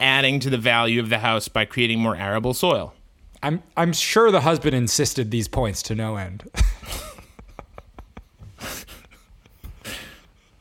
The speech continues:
Speaker 2: Um, all right, so, uh, switching gears a little bit, uh,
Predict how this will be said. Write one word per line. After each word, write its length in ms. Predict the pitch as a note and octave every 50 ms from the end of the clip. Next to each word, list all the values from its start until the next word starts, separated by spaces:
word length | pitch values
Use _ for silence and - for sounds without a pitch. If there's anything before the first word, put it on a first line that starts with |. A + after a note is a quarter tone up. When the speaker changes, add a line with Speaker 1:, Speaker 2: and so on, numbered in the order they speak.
| _ _ _ _ - - - - - - - - -
Speaker 2:
Um, 520 | D#3 D3 D3 D3 C#3+ C3+ C3+ C3 C3 B2+ B2 - - - - -
all 80 | G#3+
right, 220 | G#3+ F#3 D#3+ D3+ -
so, 320 | - F#3 F3+ F#3 F#3+ F3+ - - - -
uh, 320 | E3 D#3 D3+ D3 C#3+ D3 F3+ - -
switching 380 | - - G#3 A3 - G#3 F3
gears 260 | D#3 E3 E3+ E3+ C#3+ C#3
a 60 | D3+
little 160 | D3 C#3+ C#3
bit, 320 | B2 C3 B2+ C#3+ - - - - - _ _ _ _ _ -
uh, 440 | C#3 C#3 C3+ C3 C3 C3 B2+ B2+